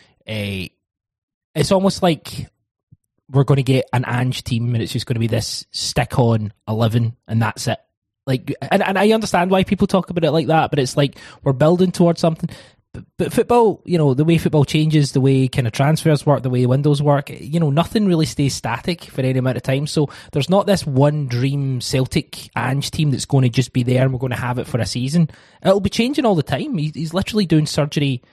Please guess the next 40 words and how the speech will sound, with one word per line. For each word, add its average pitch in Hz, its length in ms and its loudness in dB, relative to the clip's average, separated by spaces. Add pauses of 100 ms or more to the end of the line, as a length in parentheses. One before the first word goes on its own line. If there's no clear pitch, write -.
(280)
all 143 180 4
of 135 100 -2
the 135 60 -6
time. 170 320 0 (280)
What 220 240 0
m-, 190 140 -4
for - 300 -2
my 196 200 0
two 214 160 -2
cents 190 320 -2
on 175 120 0
it 160 80 -2
would 139 160 -4
be 147 200 -2
that, 139 320 0 (840)
um, 135 260 2
we're 135 80 0
guaranteed 180 400 0
Champions 147 340 -2
League 139 120 -4
next 143 220 -4
season. 127 340 -4 (520)
I - 60 -12
think 165 180 0
it's 151 140 -8
confirmed, 131 540 -2 (100)
ja-, 131 160 0
guaranteed 131 460 -4
Sa-, 131 140 -4
Champions 120 500 -6
League 127 360 -6 (240)
after 110 280 0
that. 113 260 -2 (240)
This 143 180 0
is 160 100 -2
the 151 100 0
most 143 400 2 (100)
risk-averse 123 1300 -2 (720)
board 117 440 2 (680)
around. 117 760 0